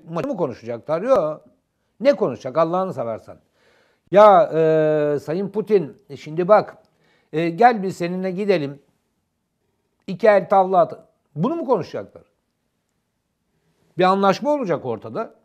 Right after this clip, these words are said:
Son kararı vermek için oturur konuşur liderler. Başka niçin oturur konuşur? Ama ne diyor, e, Rus sözcüsü?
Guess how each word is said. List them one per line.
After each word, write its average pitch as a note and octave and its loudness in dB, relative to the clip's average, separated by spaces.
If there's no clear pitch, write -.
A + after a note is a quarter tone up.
Son A#3+ 4
kararı G3 2
vermek A#3 0
için F3 -10
oturur C3+ -8
konuşur B2+ -8
liderler. A#2 -6
Başka C3 -4
niçin A3 -8
oturur C3 -8
konuşur? G#2+ -14
Ama A#3 2
ne D4+ -2
diyor, F#3+ 4
e, C#3+ -6
Rus F3 -4
sözcüsü? D#3 -2